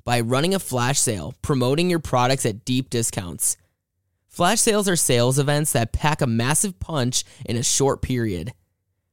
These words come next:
Running a flash sale could potentially generate a thirty-five percent lift in transaction rates and bring new and returning customers to your business. But here's the thing. Just because flash sales can be lucrative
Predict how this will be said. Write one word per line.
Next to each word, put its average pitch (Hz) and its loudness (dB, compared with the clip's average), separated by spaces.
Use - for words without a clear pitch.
Running 208 2
a 214 2
flash 143 0
sale 160 2
could 143 0
potentially 139 0
generate 120 0
a 107 -2
thirty-five 165 -2
percent 117 -4
lift 135 -2
in 117 -2
transaction 117 -2
rates 107 -2
and 151 2
bring 143 4
new 156 6
and 196 2
returning 147 0
customers 127 -2
to - -2
your 110 0
business. 110 -2
But 135 2
here's 175 2
the 175 2
thing. 143 0
Just 156 2
because 165 2
flash 120 0
sales 135 2
can 123 2
be 104 0
lucrative 117 2